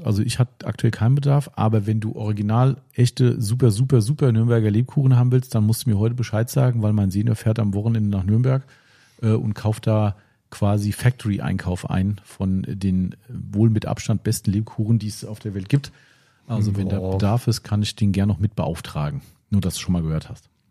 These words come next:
Speaker 2: Ja, mal, mal nachher mal gucken.
Speaker 1: Beziehungsweise,
Speaker 2: Ja.
Speaker 1: glaub ich, gerade vorhin, wo er da war, wahrscheinlich auf der Durchreise gewesen. Aber dann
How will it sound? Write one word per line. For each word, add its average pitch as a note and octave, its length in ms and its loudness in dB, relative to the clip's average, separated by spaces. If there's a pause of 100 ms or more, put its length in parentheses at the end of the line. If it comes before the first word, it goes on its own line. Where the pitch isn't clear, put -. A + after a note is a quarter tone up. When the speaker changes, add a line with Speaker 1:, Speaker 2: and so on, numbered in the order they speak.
(100)
Speaker 2:
Ja, C3+ 180 2
mal, B2 160 2
mal B2+ 380 0
nachher C#3+ 260 4
mal A#2 140 2
gucken. A2 340 -6
Speaker 1:
Beziehungsweise, - 380 2
Speaker 2:
Ja. B2+ 60 2
Speaker 1:
glaub G#2+ 140 -2
ich, - 140 -6
gerade A2 240 0
vorhin, A2 240 2
wo G2+ 80 2
er F#2+ 60 2
da G#2 200 2
war, A2 80 2
wahrscheinlich G#2 260 0
auf F2 100 -6
der F2 100 -6
Durchreise D#2 460 -4
gewesen. D#2 320 -6
Aber D#2+ 120 -4
dann E2+ 140 -2